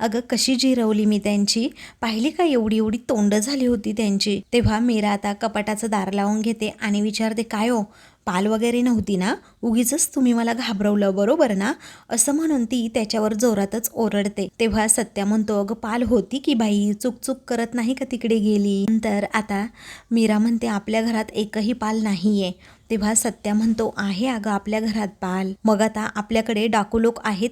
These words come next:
की," असं सत्या म्हणतो. तेव्हा मीरा म्हणते, "तुम्ही परत त्यांना बोलायला लागलात?" सत्या म्हणतो, "ते सगळं जाऊ देत. अगं पण एक ऑब्झर्व्ह केलं का तू? त्या देविकाला जेव्हा सांगितलं की तुझ्या बापाला फोन लाव, तेव्हा कसा बरं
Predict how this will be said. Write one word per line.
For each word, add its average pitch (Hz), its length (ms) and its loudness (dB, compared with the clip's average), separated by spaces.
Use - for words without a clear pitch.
की," 262 160 -4
असं 226 260 -2
सत्या 214 380 -4
म्हणतो. 208 540 2
तेव्हा 220 200 0
मीरा 214 280 2
म्हणते, 233 260 2
"तुम्ही 240 240 2
परत 226 260 0
त्यांना 294 320 -2
बोलायला 202 500 2
लागलात?" 196 380 0
सत्या 220 380 -2
म्हणतो, 226 260 2
"ते 220 180 -4
सगळं 226 320 0
जाऊ 202 320 0
देत. 208 200 0
अगं 226 380 0
पण 226 360 -2
एक 220 200 -2
ऑब्झर्व्ह 214 480 0
केलं 233 220 2
का 214 140 0
तू? 202 400 0
त्या 214 280 0
देविकाला 214 580 0
जेव्हा 208 280 2
सांगितलं 214 760 0
की 226 280 -4
तुझ्या 233 180 -2
बापाला 202 480 -4
फोन 226 320 2
लाव, 202 280 0
तेव्हा 240 280 4
कसा 233 340 -2
बरं 226 220 -2